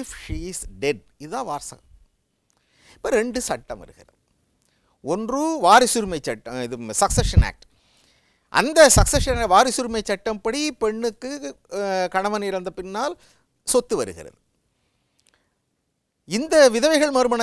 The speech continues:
சட்டம்படி மறுமணம் செய்து கொண்டால் she is a dead person. இப்போ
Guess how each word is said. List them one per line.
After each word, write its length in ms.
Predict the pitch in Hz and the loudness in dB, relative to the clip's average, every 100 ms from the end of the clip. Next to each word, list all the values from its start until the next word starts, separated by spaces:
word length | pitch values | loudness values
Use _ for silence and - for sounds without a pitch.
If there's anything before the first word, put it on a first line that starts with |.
| 214 | -2
சட்டம்படி 480 | 208 226 202 233 320 330 - _ _ _ _ 170 | -6 -6 -6 -4 -2 -4 -6 _ _ _ _ 0
மறுமணம் 380 | 247 311 302 - | 2 2 2 2
செய்து 180 | 220 196 | 2 0
கொண்டால் 340 | 170 160 185 196 | -6 0 0 0
she 100 | 175 156 | -6 -8
is 60 | 202 | -6
a 20 | 135 | -6
dead 120 | 131 - | -6 -8
person. 280 | 92 - - _ _ _ _ _ _ - | -12 -10 -12 _ _ _ _ _ _ -18
இப்போ 200 | 202 311 | -8 -2